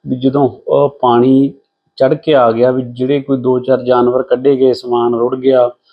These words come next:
ਕੋਠੇ ਇਕੱਠੇ ਰੁੜ ਗਏ ਸੀ, ਕੱਚੇ ਕੋਠੇ ਹੁੰਦੇ ਸੀ ਉਦੋਂ। ਤਾਂ ਕਹਿੰਦੇ ਇੱਕ ਮੱਝ ਸੂਣ ਵਾਲੀ ਸੀਗੀ, ਤਾਂ ਕਹਿੰਦੇ ਉਹ ਜਦੋਂ ਅਸੀਂ ਉਹਨੂੰ ਬੰਨ ਤੇ ਚੜ੍ਹਾ ਸੀ,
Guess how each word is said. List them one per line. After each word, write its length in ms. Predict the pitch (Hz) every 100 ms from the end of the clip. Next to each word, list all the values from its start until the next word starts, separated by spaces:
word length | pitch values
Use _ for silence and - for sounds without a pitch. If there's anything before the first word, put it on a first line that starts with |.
| _ _ _ _ -
ਕੋਠੇ 220 | 131 131
ਇਕੱਠੇ 320 | 135 - 127
ਰੁੜ 180 | 123 131
ਗਏ 160 | 131
ਸੀ, 120 | 120 120
ਕੱਚੇ 300 | 123 - 135
ਕੋਠੇ 300 | 123 - 135
ਹੁੰਦੇ 240 | 131 135
ਸੀ 120 | 120
ਉਦੋਂ। 200 | 120 117 110 _ _ _ _ _ _ _ _ _ -
ਤਾਂ 180 | 131 131
ਕਹਿੰਦੇ 240 | 147 165
ਇੱਕ 260 | 202 - 156
ਮੱਝ 300 | 156 160 165 165 - _
ਸੂਣ 280 | - 147 147
ਵਾਲੀ 220 | 147 143
ਸੀਗੀ, 280 | 127 131 147
ਤਾਂ 120 | 156
ਕਹਿੰਦੇ 340 | 156 151 156 170
ਉਹ 180 | 165
ਜਦੋਂ 260 | 151 143 151
ਅਸੀਂ 240 | 139 156
ਉਹਨੂੰ 240 | 156 156 139
ਬੰਨ 260 | 123 135
ਤੇ 120 | 151 151
ਚੜ੍ਹਾ 400 | 156 151 127 120
ਸੀ, 240 | 139